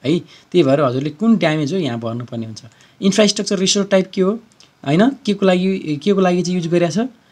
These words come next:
एकाडेमिक क्लासको लागि युज गरिरहेको कि, टोयलेटको लागि, के को लागि युज गरिरहेको छ, सबै यहाँ भर्नुपर्ने भयो है। त्यसपछि फन्डिङ सोर्सेस के हो त? कहाँबाट आएको त त्यो फन्डिङ? त्यो भवन चाहिँ को, के, कसको सह-, सहयोगबाट बनेको हो? सरलकै हजुरले यहाँ भर्नुपर्ने हुन्छ।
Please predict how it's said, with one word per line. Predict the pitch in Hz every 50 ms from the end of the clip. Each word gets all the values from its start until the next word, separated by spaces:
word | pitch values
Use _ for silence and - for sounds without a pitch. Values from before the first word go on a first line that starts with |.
| _ _ _ - 156
एकाडेमिक | 156 185 175 180 185 180 -
क्लासको | 185 175 165 - 180
लागि | 175 175
युज | 175 170
गरिरहेको | 165 175 170 170 170
कि, | 185
टोयलेटको | 175 - 180 175 175 170 170
लागि, | 170 175 170
के | - 185 170
को | 175
लागि | 170 170 170 170
युज | 160 160
गरिरहेको | 170 165 175 170 185
छ, | -
सबै | 170 147 135 147 147
यहाँ | 127 123 131
भर्नुपर्ने | 120 113 107 110 117 113 120 117 110 110
भयो | 107 - _ _ _ _ _ -
है। | 131 170 185 151 - - - - - - - - _
त्यसपछि | - 208 208 196 226 220 202 196 202 214 220 - - _ _ _ -
फन्डिङ | - 190 202 208 214 226 208
सोर्सेस | - - 196 - 190 175 165
के | - 233
हो | 214 160
त? | 135 135 -
कहाँबाट | 202 220 233 233 233 208
आएको | 190 170 160 151 135 123
त | 120
त्यो | 113 - 127 120 117 110 - _ _ _
फन्डिङ? | - 156 160 165 165 170 156
त्यो | 160 190 196 196 180
भवन | 135 120 113 113 120 135
चाहिँ | 139 175 180 - -
को, | 208 190
के, | 196 - - 233 247 240
कसको | 240 - _ - 226 226 - - 214
सह-, | - - 165 151 143 139
सहयोगबाट | - - 165 160 160 147 156 151
बनेको | 151 139 147 147 151 143 135 139
हो? | 175 202 202 - - - _ -
सरलकै | - 151 156 160 160 156 160
हजुरले | 139 117 113 113 113
यहाँ | 120 143 143
भर्नुपर्ने | 120 110 113 117 113 120 117 113 110
हुन्छ। | 110 104 -